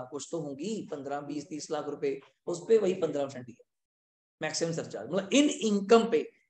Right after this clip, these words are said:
इन तीन income पे जब भी tax निकालोगे, उस पे maximum बता रहा हूं मैं,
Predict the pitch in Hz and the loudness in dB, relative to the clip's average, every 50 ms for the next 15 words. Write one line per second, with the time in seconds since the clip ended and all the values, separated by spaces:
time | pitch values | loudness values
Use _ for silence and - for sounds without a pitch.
0 | _ - 226 247 254 233 247 - 220 214 220 220 214 202 196 - 190 190 190 190 | _ 2 4 4 4 2 2 0 0 0 2 2 0 0 2 2 2 2 2 0
1 | 190 190 160 170 165 160 165 185 175 170 160 - - 151 139 151 139 131 131 127 | 0 0 2 0 -2 0 0 0 0 0 -2 -2 -6 -8 -4 -2 -2 -2 -2 -4
2 | 127 151 165 190 190 - - _ _ - 233 214 196 - - 277 269 247 202 - | -4 -4 -4 -4 -6 -10 -18 _ _ -2 -2 -2 -2 2 8 10 10 10 10 8
3 | - 233 233 - - 220 226 190 165 151 180 190 190 196 | 2 -2 -2 -2 -4 -4 -2 0 2 2 2 2 2 0